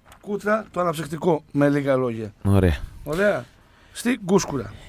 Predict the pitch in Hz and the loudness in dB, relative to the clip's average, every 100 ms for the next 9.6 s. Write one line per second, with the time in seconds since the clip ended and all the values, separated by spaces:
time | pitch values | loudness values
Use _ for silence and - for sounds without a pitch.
0 | - _ - 214 190 - 175 165 147 135 | -20 _ 12 12 12 8 8 8 10 10
1 | 123 120 113 98 - - 120 117 143 135 | 10 8 8 4 0 -2 6 8 10 10
2 | 113 110 104 87 156 113 107 - 127 104 | 12 10 8 8 8 8 4 4 6 6
3 | 107 104 95 101 92 117 110 98 92 135 | 6 6 6 6 8 10 10 8 6 8
4 | 143 147 143 - - 104 98 95 92 92 | 8 8 6 -2 0 6 8 10 8 6
5 | - 101 95 - 143 143 131 101 - 101 | 4 4 4 6 8 10 8 4 0 4
6 | 123 113 95 - 143 135 131 127 107 104 | 6 6 6 8 10 10 8 6 6 8
7 | 92 92 131 160 - - - - - - | 8 8 8 8 4 -16 -20 -20 -2 8
8 | 135 135 127 117 107 76 110 107 107 - | 10 12 12 10 8 8 10 12 10 10
9 | 110 117 139 117 101 87 | 10 12 12 12 12 8